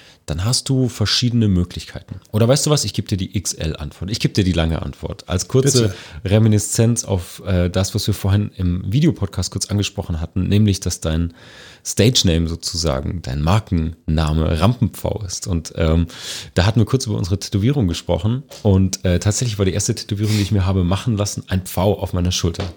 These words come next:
Speaker 2: Großartig, ganz großartig.
Speaker 1: Äh, ich könnte jetzt sagen, der war nur für deinen Podcast-Besuch hier. War nicht so, sondern um, äh, ganz weit auszuholen und ganz ehrlich zu sein, ich glaube, dass wenn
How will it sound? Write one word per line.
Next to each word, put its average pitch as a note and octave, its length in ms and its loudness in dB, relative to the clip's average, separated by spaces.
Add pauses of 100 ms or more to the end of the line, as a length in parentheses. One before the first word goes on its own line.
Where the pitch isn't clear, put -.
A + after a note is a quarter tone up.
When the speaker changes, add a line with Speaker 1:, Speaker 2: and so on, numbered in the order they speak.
Speaker 2:
Großartig, G2+ 720 0 (180)
ganz A2+ 260 -2
großartig. F#2 460 -12 (120)
Speaker 1:
Äh, F#2 240 2
ich G#2 100 -2
könnte C#3 180 4
jetzt C#3 140 2
sagen, G#2+ 180 4
der G2 120 0
war F#2 80 2
nur G2+ 100 0
für - 140 -6
deinen F2 160 0
Podcast-Besuch F#2+ 880 -6
hier. G#2 240 0
War A2 160 4
nicht C3 200 2
so, B2 280 -2 (340)
sondern C#3 440 2
um, A#2 360 0
äh, G2+ 140 -2
ganz A#2 340 -2
weit D3+ 140 0
auszuholen B2 500 0
und G2+ 60 0
ganz G2 220 0
ehrlich A2 240 -2
zu - 140 -4
sein, G#2 340 2 (880)
ich - 120 -8
glaube, G#2+ 300 0
dass G#2 260 0
wenn G2 400 2